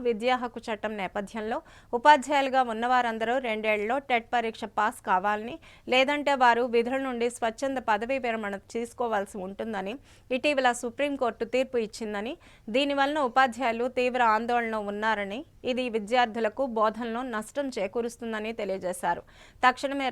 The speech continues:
రాష్ట్ర ప్రభుత్వం సుప్రీంకోర్టులో రివ్యూ పిటిషన్ వేసి, ఇన్ సర్వీస్ ఉపాధ్యాయులకు టెట్ నుండి పూర్తి మినహాయింపు వచ్చే వరకు చొరవ చూపాలని డిమాండ్ చేశారు. ఈ కార్యక్రమంలో యూటీఎఫ్ జిల్లా ప్రధాన కార్యదర్శి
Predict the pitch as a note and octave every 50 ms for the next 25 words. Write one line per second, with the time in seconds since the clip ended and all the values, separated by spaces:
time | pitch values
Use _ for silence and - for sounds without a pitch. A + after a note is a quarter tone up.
0 | A3 G#3+ A3+ A3+ - B3+ A#3+ B3 A#3 A3 G#3+ A3+ A3+ - A#3+ C4+ D4 - - A#3
1 | G#3+ B3 C4+ C#4+ C#4 C4 B3 A#3 A3+ - A3 A3 A#3 C#4 C#4+ B3 B3 B3 A#3 A#3
2 | C#4+ D4 C#4 C#4+ B3+ - A3+ - - A3+ A3 G3 F#3 F#3 F#3+ - - C#4 E4+ -
3 | - - - - _ B3 C#4 D4 C#4+ - E4 D4+ C4+ C#4 C#4+ C4+ - C4 A3+ -
4 | B3 B3 A#3+ G#3+ A#3 B3+ A3+ A#3 A#3 A3+ - B3+ C4+ C4 - A3+ G#3+ G#3+ - B3
5 | A#3 A3 A3 A#3 C#4 C#4 - C4 C4 C#4 C4+ - C#4 B3+ A3+ G#3 G#3+ A3+ B3 C4
6 | B3+ B3 A#3 A3+ A#3+ G#3+ G3 F3+ - - A#3 A3 A3 A3+ G#3+ G#3+ - C#4+ E4 -
7 | - - - - - - - C#4 B3+ C4 C#4+ D#4+ D#4 - C#4 A#3+ A3+ - A#3 A3+
8 | A3+ A3+ A3+ A#3 G#3 G3+ G3 F#3+ G3+ G3+ - - - - - - - - - -
9 | - _ - _ - - C#4+ C#4 C#4 B3 A#3 A3+ A#3+ A#3 B3 A3+ A3+ A3+ A3 A#3
10 | C4 D4 C#4 A#3+ A#3+ A#3 A#3 B3+ B3+ A#3+ A#3 A3+ G3+ A3+ A3 A3 A#3 A#3+ A#3 A3
11 | G#3+ G3+ G3+ G#3+ A#3 A3+ A#3 A3+ - G#3 G3+ G3 G3+ G3 G3 F#3+ - - C#4